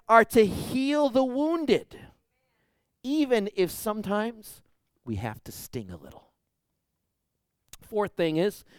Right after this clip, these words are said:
salt gives strength. They paid the Roman soldiers often in coin and in a bag of salt.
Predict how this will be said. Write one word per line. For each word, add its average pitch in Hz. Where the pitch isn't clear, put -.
salt -
gives 220
strength. -
They 190
paid 185
the 151
Roman 170
soldiers 139
often 190
in 160
coin 233
and 175
in 180
a 165
bag 170
of 165
salt. -